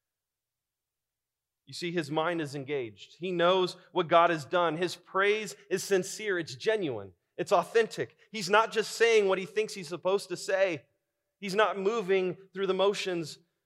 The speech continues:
but rather he's, he's coming from a place of authenticity, which tells us that worship is not just wishful thinking. Worship is not going through the motions. No, David's worship is grounded in reality. For what does he say?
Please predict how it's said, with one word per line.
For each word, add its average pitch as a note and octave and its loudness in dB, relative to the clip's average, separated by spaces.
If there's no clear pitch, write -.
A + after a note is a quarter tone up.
but E3+ -4
rather G3 -2
he's, - -14
he's D#3 -20
coming G#3 -2
from E3+ -8
a D3 -12
place F3 -8
of D3 -6
authenticity, C#3+ -6
which C3+ -10
tells F3+ 0
us C3+ -8
that C3 -4
worship F3 -6
is D#3+ -6
not F3 0
just F3 -4
wishful E3+ -8
thinking. F3 -12
Worship F#3 2
is D3+ -8
not E3 -2
going F3 -2
through E3+ -12
the E3 -4
motions. C#3+ -4
No, D#3 -2
David's F3 -2
worship F#3 -2
is D3 -12
grounded E3+ -2
in C#3+ -4
reality. D3 0
For E3+ -12
what F#3+ 0
does F#3+ -2
he F3 -12
say? F#3+ 0